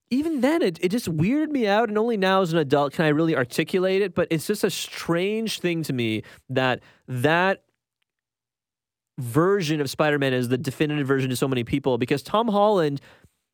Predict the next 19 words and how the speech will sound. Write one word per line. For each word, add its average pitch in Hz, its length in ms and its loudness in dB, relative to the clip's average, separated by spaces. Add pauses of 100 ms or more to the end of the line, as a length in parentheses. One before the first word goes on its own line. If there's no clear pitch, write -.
(340)
he's 123 160 0
English, 220 420 0
you 233 60 -4
can't 139 280 -2
tell. 185 340 4
He's 131 160 0
a 113 40 -4
great 131 140 0
American 127 380 0
accent, 143 360 0
but 170 140 0
he 269 200 0
looks 202 680 0
like 180 380 2
a 165 60 2
young 139 400 2
Peter 147 220 0
Parker. 175 340 0
The 147 220 0